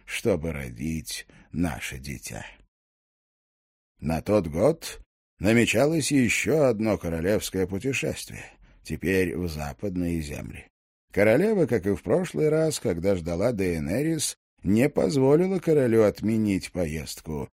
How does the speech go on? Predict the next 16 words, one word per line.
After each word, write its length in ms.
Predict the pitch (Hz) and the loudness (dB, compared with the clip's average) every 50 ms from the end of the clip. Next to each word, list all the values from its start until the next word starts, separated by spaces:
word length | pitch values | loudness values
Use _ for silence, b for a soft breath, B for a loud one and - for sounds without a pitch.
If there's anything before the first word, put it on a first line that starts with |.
| _ _ | _ _
и 80 | - 92 | 0 2
отправила 640 | 101 90 - - - 85 107 131 131 131 127 117 113 | 2 2 0 -2 0 2 2 4 4 2 0 0 2
его 360 | 107 101 98 98 92 90 82 | 2 2 2 2 2 0 0
в 140 | - - - | -4 -8 -8
путь 320 | - 131 123 113 - - | -4 -4 -2 -2 -2 -2
одного. 540 | 107 92 90 92 90 85 80 71 - - - - - _ _ _ _ _ _ _ _ _ _ - | -2 -2 0 0 -2 -2 -4 -6 -10 -14 -18 -20 -20 _ _ _ _ _ _ _ _ _ _ -4
Вермитор 640 | - 90 104 110 107 107 107 98 - 117 127 120 92 | 2 4 4 6 4 4 0 0 2 2 2 2 2
перенес 520 | - 101 98 92 90 90 107 113 107 - - | 2 0 2 2 2 2 0 0 0 -2 -2
его 240 | 98 98 101 104 98 | 0 0 2 2 0
в 40 | 87 | 0
Золотой 600 | 78 87 87 85 82 78 - - 101 110 104 92 | -2 -4 -4 -4 -4 -4 -4 0 2 2 2 2
Зуб, 420 | 80 69 73 87 117 156 170 - - - B B B B | 0 -2 -2 0 0 0 0 -2 -10 -16 B B B B
куда 320 | B - 95 90 85 80 - | B -4 -2 0 0 -2 -2
позже 380 | - 80 104 123 113 90 78 | -2 0 0 0 0 -2 -6
прибыла 500 | - 73 76 76 73 82 80 90 90 82 | -8 -8 -10 -8 -6 -4 -2 -2 -2 -2
свита. 480 | - - - 101 117 98 - - - | -4 -4 -4 -2 -4 -4 -6 -8 -18